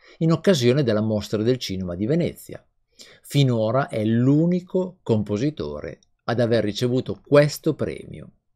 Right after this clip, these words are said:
Nello stesso anno gli viene anche conferita l'onoreficenza di Commendatore dell'Ordine al Merito della Repubblica Italiana.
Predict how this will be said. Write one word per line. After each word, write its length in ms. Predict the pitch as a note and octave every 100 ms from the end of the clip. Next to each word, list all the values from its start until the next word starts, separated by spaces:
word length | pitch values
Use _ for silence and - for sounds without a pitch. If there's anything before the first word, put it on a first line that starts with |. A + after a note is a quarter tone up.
| _ _ -
Nello 280 | A2 G#2+ F2+
stesso 460 | - B2+ - C#3
anno 400 | B2+ D2 D#2+ G2+
gli 140 | A2 G2+
viene 320 | G#2 G2 F#2+
anche 520 | - A#2 G2+ - - _ -
conferita 1080 | E3 E3+ D#3 C3+ A2+ G2 F#2 - G#2+ A2 _ _ _ _ -
l'onoreficenza 960 | B2+ D#3+ C3+ A2+ A2 D3+ C#3 C#3+ B2
di 240 | A2 G2 _
Commendatore 1160 | - D#3+ C#3+ C3 B2 B2+ D3+ - G#2 G2 A#2 A#2+
dell'Ordine 760 | A#2+ A#2+ D#2+ D2 D2+ F#2 G2
al 140 | G2 B2+
Merito 640 | G2 C#2 D#2+ - G#2 - _ _ G#2+ -
della 280 | A#2 G#2 G2
Repubblica 720 | A#2 G2 E2 E2+ E2+ F2+ - _ -
Italiana. 760 | C#3+ G2 E2 - - - -